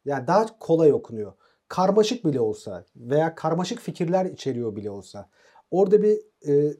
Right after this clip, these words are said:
tasvirde sıra dışılıklar bile olsa insanlar, e, metni hızlı okuyorlar. Şimdi daha hızlı ne olabilir?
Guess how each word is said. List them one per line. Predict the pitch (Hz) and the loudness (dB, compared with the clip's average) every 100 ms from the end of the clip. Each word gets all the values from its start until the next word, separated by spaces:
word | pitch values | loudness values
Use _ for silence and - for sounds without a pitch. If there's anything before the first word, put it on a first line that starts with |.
| _ | _
tasvirde | 165 160 - 208 175 214 | -8 -8 -2 -2 2 2
sıra | - 185 190 | 2 0 0
dışılıklar | - 170 170 190 185 160 | -2 -4 -2 0 0 0
bile | 135 | -2
olsa | 135 - | -2 -2
insanlar, | 214 185 180 220 226 _ _ _ _ _ - | -4 -4 -4 -6 -8 _ _ _ _ _ -2
e, | 151 143 | 2 2
metni | 175 185 247 | 0 -2 -2
hızlı | - 165 170 | -2 -2 2
okuyorlar. | 156 - 104 90 - _ _ _ _ _ _ _ _ _ _ | 2 0 -10 -12 -16 _ _ _ _ _ _ _ _ _ _
Şimdi | - 247 226 - - _ _ _ _ _ - | -10 0 2 2 -4 _ _ _ _ _ -14
daha | 131 185 185 285 226 | -2 0 4 6 6
hızlı | 220 196 214 | 2 4 4
ne | 180 | 4
olabilir? | 180 127 104 101 90 - - - | 2 2 -2 -6 -12 -16 -20 -20